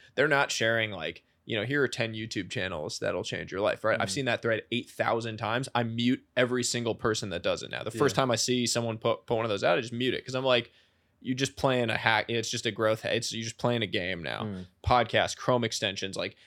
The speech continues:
Speaker 1: people are just playing the game 'cause they've seen it and they're trying to fast follow on to get a bunch of followers. But that's not how you play these infinite games.
Speaker 2: Mm-hmm.
Speaker 1: Like, the infinite games are from writing about things you actually care about and that you deeply care about. And so other people eventually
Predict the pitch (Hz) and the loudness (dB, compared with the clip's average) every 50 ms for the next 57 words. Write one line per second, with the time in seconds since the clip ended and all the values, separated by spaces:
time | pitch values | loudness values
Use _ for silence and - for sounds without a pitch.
0 | _ _ - 147 139 165 170 160 143 131 127 - - - - 127 127 127 123 120 | _ _ -2 0 2 2 2 2 2 0 -2 -4 -2 -2 0 0 2 0 -2 0
1 | 127 175 180 160 127 123 107 117 110 - - - - 143 143 139 110 95 - - | 0 0 0 0 0 -2 -2 -2 -4 -2 -2 -2 0 0 -2 -2 -4 -6 -8 -8
2 | 104 104 101 - 127 120 113 - - 117 110 113 - - - 113 110 110 101 98 | -8 -8 -2 0 0 0 0 0 0 2 2 2 0 2 2 4 4 4 2 2
3 | 104 107 101 101 107 98 107 104 95 98 95 - - - 127 123 143 123 101 90 | 0 -2 -2 -4 -2 -2 -2 -2 -2 -2 -6 -6 -4 -2 0 2 2 2 0 0
4 | 90 - - - _ _ _ _ _ _ _ _ _ _ _ - 135 143 175 185 | -2 -4 -6 -10 _ _ _ _ _ _ _ _ _ _ _ -4 0 2 2 0
5 | 170 151 131 127 131 143 143 - - - - 117 117 120 117 113 104 - - - | 0 0 2 2 4 4 2 0 -2 0 2 2 2 2 0 -2 -4 -8 -8 -4
6 | 120 113 110 110 107 104 104 98 110 104 104 110 - 113 107 95 - 113 123 131 | -2 0 2 2 0 0 -2 -4 -4 -6 -8 -8 -8 -8 -8 -8 -6 -4 -4 -2
7 | 110 - 95 95 117 - - - - 156 - 196 170 127 117 120 127 151 170 151 | -2 -4 -4 -6 -6 -6 -6 -6 -6 -6 -6 -4 -6 -4 -2 -2 -2 -2 -2 0
8 | 127 120 117 - 123 117 113 110 113 120 139 180 208 202 190 196 190 185 - 185 | -2 -2 -4 -4 -8 -8 -6 -2 2 2 4 4 2 2 2 2 2 2 0 -4
9 | 185 170 170 165 - - 135 139 151 - - 160 143 135 127 120 - - - 160 | -4 -4 -6 -8 -8 -8 -8 -8 -8 -6 -4 -2 -2 -2 -2 -2 -6 -6 -4 0
10 | 165 160 139 113 117 107 101 92 - 104 120 120 120 - - 123 131 131 117 120 | 2 2 4 4 4 4 4 2 0 -2 -4 -4 -4 -4 -4 -6 -8 -6 -4 -4
11 | 139 147 143 170 156 135 - - 113 110 110 110 113 113 117 123 87 131 - - | -4 -4 -2 0 -2 -2 2 2 2 2 2 2 2 2 2 2 0 -4 -4 -4
12 | - - - 190 202 190 - - 202 202 185 143 120 123 127 135 147 - - 147 | -2 -2 0 0 0 0 -2 0 0 2 2 2 4 2 2 2 2 0 0 2
13 | 143 139 135 139 127 | 4 4 4 4 2